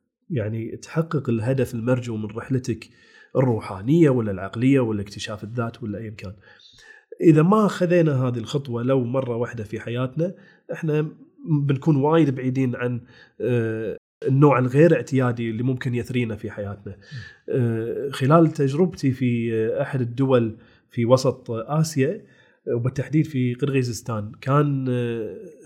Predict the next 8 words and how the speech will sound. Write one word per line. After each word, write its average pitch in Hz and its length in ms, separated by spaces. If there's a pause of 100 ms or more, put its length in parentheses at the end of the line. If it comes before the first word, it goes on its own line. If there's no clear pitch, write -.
هدفي 139 520
أنا 135 220
ويا 117 420
أحد 120 200
الأصدقاء، 110 600 (520)
آه، 104 600 (540)
إن 135 140
نسافر 131 560